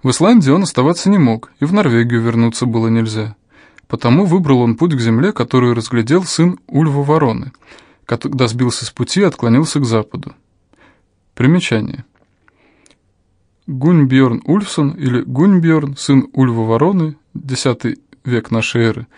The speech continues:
норвежский мореплаватель, считается первым европейцем, открывшим существование Америки. Конец примечания. Землю эту Эйрик нарёк Гренландией и сказал, что люди с великой охотой туда подадутся,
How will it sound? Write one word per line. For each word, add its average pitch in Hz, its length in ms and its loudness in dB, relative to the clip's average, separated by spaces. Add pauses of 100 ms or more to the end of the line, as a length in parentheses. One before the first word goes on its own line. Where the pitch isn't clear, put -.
(220)
норвежский 143 480 0
мореплаватель, 120 680 -2
считается 156 460 -4
первым 120 380 0
европейцем, 107 680 -4
открывшим - 580 -4
существование 123 800 -2
Америки. 113 500 -2 (480)
Конец 131 300 0
примечания. 117 680 -4 (1300)
Землю 180 360 4
эту 151 220 0
Эйрик 156 320 2
нарёк 139 360 -2
Гренландией 127 720 0
и - 40 -14
сказал, 151 340 -2
что - 180 -4
люди 143 200 0
с - 140 -8
великой 127 320 0
охотой 156 340 -4
туда 120 220 -2
подадутся, 123 680 -2